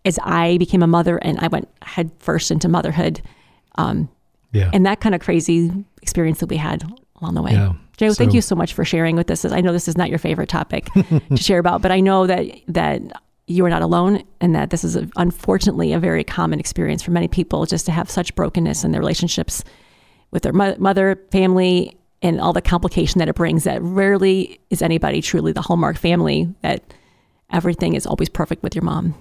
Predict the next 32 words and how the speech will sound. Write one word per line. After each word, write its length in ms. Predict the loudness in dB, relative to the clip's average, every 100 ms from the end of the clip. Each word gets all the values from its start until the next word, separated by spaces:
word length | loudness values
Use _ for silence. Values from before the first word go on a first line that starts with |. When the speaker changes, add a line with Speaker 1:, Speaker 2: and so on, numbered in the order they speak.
| _ _ _ _ 2
Speaker 2:
Yeah, 220 | 4 6
and, 100 | 4
and 380 | 2 0 -2 -4 -6
I 60 | -2
do 180 | 2
wanna 220 | 2 2 2
just 360 | 0 0 -4
say 180 | 0 2
this 180 | 2 2
before 300 | 0 -2 0
we 100 | 0
go. 460 | 0 2 4 2 0 -10 -20 _ _ _ _
Um, 520 | 2 4 6 4 4 4
maybe 500 | 4 4 4 2 -2
your 280 | 2 4 4
experience 500 | 2 2 4 4 4
is 140 | 2 0
different 500 | 0 0 2 0 0 _
than 180 | 0 2
mine, 480 | 4 4 2 2 -2 -6 _ _ _ _ _ _
but 340 | -2 2 2 0 -4 2
there's 200 | 2 2
still 520 | 2 4 4 2 -2
stuff 360 | -4 0 -2 0
there 220 | 2 2
that 160 | 2 0
makes 320 | 0 0 0
this 240 | -2 0
a 40 | -2
very 300 | 0 0 0
difficult 680 | 0 0 2 2 4 2
Speaker 1:
Mm-hmm. 40 | 0